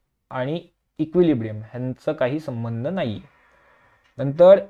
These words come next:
affects the energy of reactant and product. छे, छे, छे. बघा तुम्ही इथे, रिॲक्टंट, प्रॉडक्ट त्यांच्या त्यांच्या जागी फिक्स आहेत,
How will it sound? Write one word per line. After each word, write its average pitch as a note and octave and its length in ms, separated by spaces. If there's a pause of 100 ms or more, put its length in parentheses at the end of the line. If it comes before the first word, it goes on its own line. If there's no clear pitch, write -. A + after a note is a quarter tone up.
affects F3 420
the G3 100
energy F#3 340
of G3+ 140
reactant F#3 440
and F#3+ 140
product. F#3+ 380
छे, C3+ 200
छे, C#3 160
छे. C#3+ 160 (280)
बघा C#3 240
तुम्ही D#3+ 240
इथे, D3 140 (240)
रिॲक्टंट, D3 600
प्रॉडक्ट C#3+ 320
त्यांच्या C#3 280
त्यांच्या C#3+ 280
जागी C#3 240
फिक्स - 320
आहेत, - 100